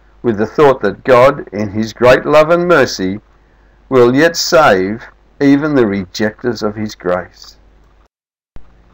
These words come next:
It is when we most fully comprehend the love of God that we best realize the sinfulness of sin.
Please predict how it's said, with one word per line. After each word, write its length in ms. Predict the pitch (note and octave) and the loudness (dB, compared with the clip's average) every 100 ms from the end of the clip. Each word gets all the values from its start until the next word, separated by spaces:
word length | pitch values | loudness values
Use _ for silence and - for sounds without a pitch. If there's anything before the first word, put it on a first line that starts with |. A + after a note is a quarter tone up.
| _ _ _ _ _ - | _ _ _ _ _ -6
It 120 | D3+ | -2
is 160 | D3 B2+ | 0 0
when 360 | D3 E3+ E3+ | 2 2 2
we 140 | D3 C3 | 0 0
most 380 | A#2+ B2 B2 - | 0 0 0 -4
fully 380 | - F3+ F3 | -2 0 2
comprehend 760 | E3+ F3 E3+ D#3+ C#3 C#3 C3 A#2 | 0 0 -2 -2 -4 -2 -2 -2
the 60 | G#2+ | -2
love 400 | A2+ A#2 G#2+ - | 2 0 0 -8
of 260 | A#2 F#2+ - | -10 -10 -6
God 320 | G2+ E2 D#2+ _ _ _ _ _ _ _ _ | -4 -4 -6 _ _ _ _ _ _ _ _
that 160 | C#3 C#3 | -2 0
we 180 | B2+ A2+ | 0 0
best 380 | G2+ D#3+ E3+ | 2 0 0
realize 840 | C#3+ D#3+ A#2+ G2+ F#2 F#2 A2+ - - _ _ _ _ _ - | -2 0 2 2 2 0 -4 -14 -20 _ _ _ _ _ -14
the 80 | E2 | -14
sinfulness 720 | - E3+ D3+ - E2 F2+ - | -6 -4 -4 -8 -10 -8 -8
of 140 | A#2 | -8
sin. 320 | - F3 C#3+ | -6 -6 -6